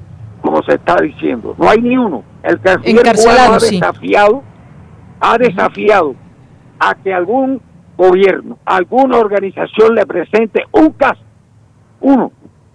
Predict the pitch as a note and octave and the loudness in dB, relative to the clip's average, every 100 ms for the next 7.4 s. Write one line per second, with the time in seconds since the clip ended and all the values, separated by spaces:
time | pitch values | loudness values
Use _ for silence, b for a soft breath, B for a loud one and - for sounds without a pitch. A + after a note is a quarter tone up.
0 | _ _ _ - - A3+ B3 A3+ F#3 F#3 | _ _ _ -14 -2 2 2 0 -6 -8
1 | F#3+ F#3 B3+ C4+ C4+ A#3 _ _ _ _ | -6 -6 -2 0 -2 -4 _ _ _ _
2 | - - A3 G#3 _ - G#3 G#3 C4 A3+ | -8 0 0 0 _ -6 -2 2 2 0
3 | - A#3+ G#3+ F#3 F#3 F#3 F3 F3 - _ | -2 0 0 -4 -8 -10 -8 -10 -10 _
4 | - _ _ _ _ _ _ _ F#3 D#3 | -20 _ _ _ _ _ _ _ -10 0
5 | F#3+ - F3 - E3 G3 D#4 B3 C4+ D4 | 0 0 -8 -4 -2 0 0 0 -2 -2
6 | A#3 F#3 G3 G3+ - C#4+ B3+ - - - | -2 -2 -4 -4 -2 0 0 -4 -6 0
7 | - F#3 A3+ | 0 2 0